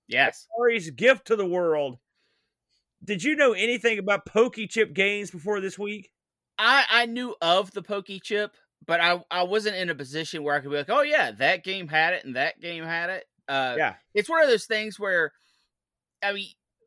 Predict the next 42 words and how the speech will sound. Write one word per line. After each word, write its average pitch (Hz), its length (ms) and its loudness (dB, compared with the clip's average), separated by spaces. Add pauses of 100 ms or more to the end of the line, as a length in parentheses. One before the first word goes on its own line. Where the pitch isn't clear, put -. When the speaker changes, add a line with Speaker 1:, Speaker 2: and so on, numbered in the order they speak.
Speaker 1:
when 196 180 -12
you, 196 140 -10
when 190 240 -10
you 180 180 -10 (260)
dabble 185 520 2
in 151 80 -6
the 147 80 -4
retro 156 400 -2
gaming 143 400 -4
long 139 300 0
enough, 120 300 -6
you 143 80 -10
start 170 280 -2
learning 156 260 0
all 143 180 2
kinds 143 320 0
of 120 100 -10
crazy 123 360 -8
stuff. 113 320 -8
And 147 100 -8
this 208 140 -6
was 208 100 -14
one 196 120 -6
of 180 40 -4
those 147 140 -2
things 151 260 -6
I've 135 240 -2 (140)
Speaker 2:
<clears throat> - 140 -20
Speaker 1:
learned 170 400 2
in 143 160 -2
passing, 147 600 2
but 143 120 -10
now 151 180 2
have 135 140 -2
a 131 60 -6
much 143 300 -4
better 120 220 -2
understanding 107 640 -10
with. 71 240 -20 (180)
Speaker 2:
Exactly, 120 560 0
exactly. 110 420 -2
Now, 156 340 0